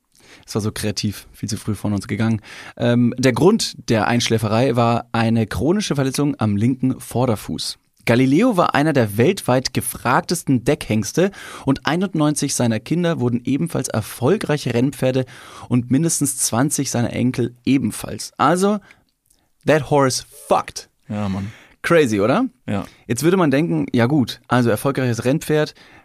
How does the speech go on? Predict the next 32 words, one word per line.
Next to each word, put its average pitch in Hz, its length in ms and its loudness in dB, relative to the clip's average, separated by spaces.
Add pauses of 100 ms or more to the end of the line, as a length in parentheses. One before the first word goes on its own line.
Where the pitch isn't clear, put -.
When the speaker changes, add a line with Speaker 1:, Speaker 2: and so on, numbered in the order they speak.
(120)
Speaker 1:
hat - 180 -2
dann 143 140 0
offensichtlich 139 560 -2
auch 123 180 0 (160)
diverse 123 460 2
Spermien 131 580 0
in 120 180 0
der 110 140 0
Welt 123 200 0
verteilt, 127 480 -4
um 131 180 0
auch 160 260 -2
sehr 165 280 0
erfolgreiche 135 520 -2
Rennpferde 120 560 0 (800)
zu - 100 -6
fabrizieren. 127 640 -2 (220)
Das 123 140 0
steigert 156 300 0
natürlich 135 280 -2
den 117 160 0
Marktwert 127 480 -2
vom, 127 280 0
vom 123 220 -2
O-G-Deckhengst. 117 1000 -2 (560)
Ich - 100 -12
re-, 123 120 -2
ich 123 180 -2
lese 139 180 0
ein 135 40 2
bisschen 123 180 -2
weiter. 101 320 -2